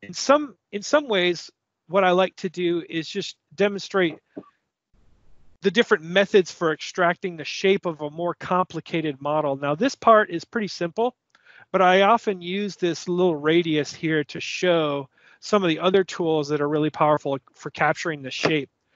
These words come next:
So if I was gonna surface model something that might be like a lofted surface or a freeform shape, uh, we do have the ability to not only do a two D mesh sketch, but you can do three D mesh sketches as well.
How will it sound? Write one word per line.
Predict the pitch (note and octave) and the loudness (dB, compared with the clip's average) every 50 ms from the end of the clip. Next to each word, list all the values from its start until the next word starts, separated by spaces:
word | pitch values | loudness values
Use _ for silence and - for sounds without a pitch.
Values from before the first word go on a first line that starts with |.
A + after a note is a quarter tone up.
| _ _ _ _ | _ _ _ _
So | - - | -4 0
if | F3 - | 4 6
I | A#3+ | 8
was | C4+ C#4+ - | 6 6 6
gonna | - C4+ A3+ G3 | 2 0 0 0
surface | - - - - A#3 A#3 - A3+ F#3 - - | -2 0 4 4 4 4 4 0 -6 -6 -4
model | F3+ E3+ D#3+ D#3+ D#3 D#3 | -2 2 2 2 2 0
something | D3 - - G3+ F3+ E3 - F#3+ F3+ E3+ | -2 -2 -2 -2 -2 -2 -4 -6 -6 -6
that | D#3 C#3 C#3 | -8 -10 -6
might | D3 D#3+ F3+ G#3 G3+ - - | -2 0 0 0 0 -4 -6
be | D#3+ E3+ E3 | -2 0 2
like | D#3+ D#3 D3+ C#3+ D3 | 2 2 0 0 -2
a | |
lofted | C3+ C3+ C3+ C#3 D3 D3 D3+ D#3 E3+ - - - - F3 D#3 - | -4 -4 -2 0 0 2 4 4 2 2 0 -2 -6 -6 -4 -6
surface | - - - - F3 F3 E3+ - E3+ - - F3+ F3 E3 - | -12 -10 -6 -4 -2 -2 -4 -6 -10 -8 -6 -6 -6 -4 -4
or | D3+ C#3 C3+ | -6 -6 -6
a | B2+ | -6
freeform | - _ _ - E3+ E3+ E3 - - D3+ C#3 C3 B2+ A#2 | -10 _ _ -6 -6 -6 -6 -8 -10 -10 -10 -10 -12 -12
shape, | - - - D3 D3 C3 - - _ _ _ _ _ _ _ - - - - - - | -12 -8 -6 -6 -6 -6 -8 -10 _ _ _ _ _ _ _ -20 -20 -20 -20 -8 -4
uh, | E3 D#3 | -4 -2
we | D#3 F3+ F#3 | -2 -2 0
do | E3 A#3 C#4 | 4 4 6
have | D4+ C4 B3 G#3 | 6 6 6 4
the | F3 F#3 | 6 4
ability | F3+ D#3+ D#3+ F3 F3 E3+ D#3+ D#3+ | 4 4 4 4 4 4 2 0
to | - - F3+ | 0 -2 0
not | F3 F#3 G3 A3 G#3+ | 2 4 4 4 4
only | G#3 G#3 G3+ G3 F#3+ F3+ | 4 2 0 0 -2 -2
do | E3 C#3+ E3 E3 E3 E3 D#3+ D#3+ - - | -2 0 0 0 0 0 -2 -6 -6 -4
a | D#3+ D3+ D3 C#3+ C#3 | -2 0 0 0 -2
two | - - - C#4 C#4 | -6 -4 -2 0 0
D | A#3+ G3 E3 D3 | 2 2 0 0
mesh | C#3+ C#3+ C#3 - | -2 -2 -4 -4
sketch, | - - D3+ C#3 C3+ - - - - - _ _ _ _ _ _ _ - | -4 -2 -2 -2 -2 -6 -10 -14 -14 -14 _ _ _ _ _ _ _ -12
but | D#3+ - - | -6 -4 -4
you | C4 | -2
can | - A#3+ A3+ G3+ | 0 -2 -2 0
do | E3+ F#3 F3+ F3 | 2 4 4 4
three | D#3 - - - A3 C4 B3+ | 2 0 -2 0 2 2 4
D | G#3 F#3 D#3+ | 4 2 2
mesh | D3+ D3 C#3+ - - | 2 0 0 0 -2
sketches | - - D#3 C#3 - - D#3 C3 - | -2 0 0 0 -2 -4 -8 -8 -6
as | C#3+ C3 B2 - | -6 -8 -6 -2
well. | C3+ D3+ F3 E3+ D3 B2 A2+ A2 | 2 4 6 6 6 4 0 -4